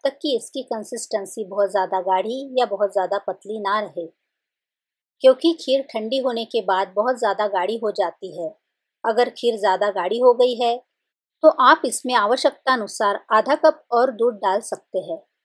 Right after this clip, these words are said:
आप देख सकते हैं खीर में चावल पूरी तरह से गल चुके हैं और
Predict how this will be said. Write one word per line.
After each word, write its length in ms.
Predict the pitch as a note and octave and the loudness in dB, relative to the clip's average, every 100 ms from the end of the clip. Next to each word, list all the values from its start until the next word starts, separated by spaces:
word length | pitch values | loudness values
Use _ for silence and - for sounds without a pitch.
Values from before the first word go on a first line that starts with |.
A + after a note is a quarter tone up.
| _ _ _ _ _ _ _ _ _ _ _ _ _ _ _ _ _ _ _ B3 | _ _ _ _ _ _ _ _ _ _ _ _ _ _ _ _ _ _ _ 2
आप 220 | C4+ C4+ | 4 6
देख 260 | A#3 C#4+ - | 4 4 2
सकते 400 | A#3+ - - G#3+ | -4 -4 -2 2
हैं 200 | G#3+ A3 | 2 0
खीर 340 | - B3 C4 | -2 -4 -2
में 120 | C#4 C#4 | -4 -2
चावल 320 | A3 G3+ A3 | 2 4 2
पूरी 300 | A3 G#3 A3+ | 0 -4 -2
तरह 240 | G#3+ G3 | -2 -2
से 180 | F#3+ G#3 | -2 -4
गल 180 | F#3+ G#3 A3+ | -2 -4 -4
चुके 220 | B3+ - A3+ | -8 -4 -2
हैं 220 | G#3 F#3+ G3 _ _ _ _ - | -2 -4 -6 _ _ _ _ 2
और 140 | D4+ | 2